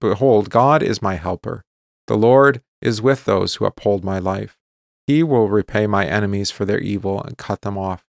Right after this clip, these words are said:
in your truth. I will freely sacrifice to you. I will praise your name, O Lord, for it is good.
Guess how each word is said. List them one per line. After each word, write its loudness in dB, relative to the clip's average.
in -4
your -4
truth. -6
I 6
will 2
freely 0
sacrifice -2
to -6
you. -2
I 4
will 2
praise 0
your -2
name, -4
O -4
Lord, -4
for -6
it -6
is -4
good. -2